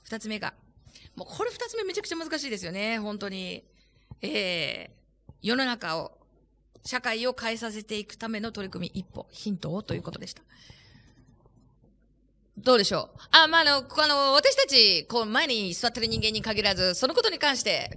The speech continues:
こういうアイデアがあるとか、こうだっていうこともあれば、ぜひぜひ、あの、皆さんもおっしゃってください。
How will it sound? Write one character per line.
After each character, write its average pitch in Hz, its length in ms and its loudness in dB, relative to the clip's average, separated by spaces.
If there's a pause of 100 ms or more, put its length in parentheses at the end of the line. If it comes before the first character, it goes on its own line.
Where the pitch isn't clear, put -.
(220)
こ - 160 2
う 247 40 4
い 240 40 4
う 226 40 4
ア 214 60 4
イ 233 60 4
デ 220 100 2
ア 185 60 2
が 170 100 -2
あ 175 60 0
る 170 80 -6
と - 80 -14
か、 175 100 -12
こ 254 200 0
う - 40 0
だ - 120 0
っ - 60 -6
て 247 120 -2
い 247 40 2
う - 20 -10
こ 277 100 -2
と 262 80 4
も 233 140 4
あ 233 80 8
れ 254 80 4
ば、 240 280 4 (300)
ぜ 330 140 6
ひ 294 100 2
ぜ 254 160 6
ひ、 220 340 0 (280)
あ 214 100 6
の、 196 220 6
皆 214 180 2
さ 208 140 4
ん 185 60 -2
も 175 140 -2
お - 40 -4
っ 185 40 -2
し 208 60 2
ゃ 190 40 2
っ - 20 0
て 185 80 -4
く - 40 -10
だ - 60 -6
さ - 160 -8
い。 - 60 -16